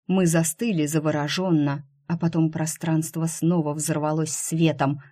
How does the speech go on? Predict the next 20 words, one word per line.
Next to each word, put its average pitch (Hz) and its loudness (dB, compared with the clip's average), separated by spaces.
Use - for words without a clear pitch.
Только 160 0
теперь 151 -2
вверх 170 2
взметнулись 160 2
не 175 6
нити, 165 2
а 175 2
целые 151 0
жгуты. 156 -4
Вверх, 156 0
опять 180 0
вверх. 151 0
Все - -2
вокруг 175 -2
сияет, 185 -2
а 165 4
мы 220 2
не 190 0
можем 214 -2
шевельнуться. 226 -2